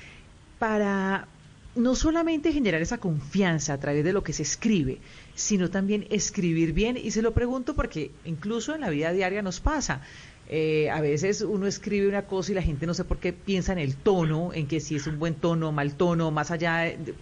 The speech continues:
aunque escriba en minúsculas y no en mayúsculas, eh,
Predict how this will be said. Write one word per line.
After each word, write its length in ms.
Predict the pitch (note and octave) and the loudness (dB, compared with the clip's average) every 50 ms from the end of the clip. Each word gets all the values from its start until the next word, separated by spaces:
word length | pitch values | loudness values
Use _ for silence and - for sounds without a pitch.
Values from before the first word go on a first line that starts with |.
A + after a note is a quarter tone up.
| - - | -6 -2
aunque 200 | F3 E3+ - F3+ | -2 0 2 0
escriba 360 | - - - F#3+ F#3+ F#3 F#3+ | 0 0 0 2 4 4 4
en 100 | G3+ G3 | 4 4
minúsculas 640 | F3+ F3 G3 G#3+ G#3 - - - G3 F#3+ F3 - | 4 4 4 4 4 2 2 0 2 2 2 2
y 40 | D#3+ | 0
no 80 | C#3+ C#3 | -2 -2
en 80 | C#3 | -2
mayúsculas, 800 | D3 D#3+ D#3 G3+ G#3+ G3+ - - - F#3 F3 E3 D#3+ D#3 D#3 - - - - - - - - - | -2 0 2 2 2 0 0 0 0 2 2 2 2 0 -2 -6 -14 -14 -14 -14 -16 -16 -8 -2
eh, 360 | - F#3 F3+ F3 E3+ E3 - | 2 4 4 4 4 4 2